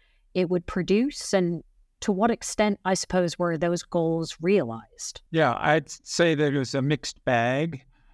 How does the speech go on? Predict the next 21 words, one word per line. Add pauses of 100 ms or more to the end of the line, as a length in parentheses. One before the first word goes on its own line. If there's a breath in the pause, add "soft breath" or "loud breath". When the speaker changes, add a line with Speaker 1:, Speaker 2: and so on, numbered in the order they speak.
(140)
Speaker 2:
in
terms
of
what
was
realized. (800)
Uh, (420)
my
main
point
is
that (280)
the (220)
progenitors
of
broadcasting (500)
lived
through
this
era
of